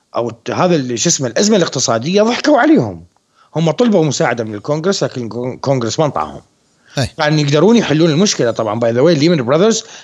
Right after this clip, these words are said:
Speaker 1: كان من الممكن أن يحلون المشكلة لو استمع لهم الكونغرس وانطاهم فلوس، لكن ما استمع.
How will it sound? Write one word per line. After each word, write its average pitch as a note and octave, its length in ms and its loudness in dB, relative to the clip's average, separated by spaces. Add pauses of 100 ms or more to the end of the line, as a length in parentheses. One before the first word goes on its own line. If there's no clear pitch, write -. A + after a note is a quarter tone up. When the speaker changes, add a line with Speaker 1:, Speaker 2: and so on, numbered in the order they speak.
Speaker 1:
كان C#3 180 -2
من C3 100 -4
الممكن F3+ 340 0
أن C#3+ 200 -4
يحلون C#3 400 0
المشكلة D#3 560 0 (280)
لو C4 480 2
استمع F#3+ 440 -2
لهم D3 200 -2
الكونغرس C#3+ 480 -6
وانطاهم A2+ 360 -4
فلوس، - 460 -16
لكن C#3 260 -4
ما C#3 80 0
استمع. F#2+ 360 -4